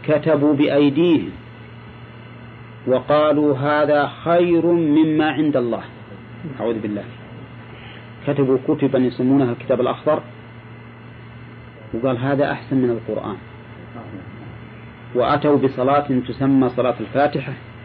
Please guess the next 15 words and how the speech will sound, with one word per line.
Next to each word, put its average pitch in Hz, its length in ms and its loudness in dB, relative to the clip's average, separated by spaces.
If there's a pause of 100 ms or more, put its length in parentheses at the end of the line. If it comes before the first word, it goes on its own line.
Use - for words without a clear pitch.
(120)
الفاتح، 147 520 0 (1120)
وقالوا: 135 440 4
"هذا 135 360 2
خير 147 520 2
من 127 460 2
تلاوة 135 500 4
القرآن 120 540 -2
ستمائة 135 720 -2
مرة". 120 340 -4 (800)
أعوذ 107 260 -2
بالله. 104 200 -8 (800)
يعني 107 140 -2
ما 170 260 6
قالوا 170 200 4
إن، 131 280 -2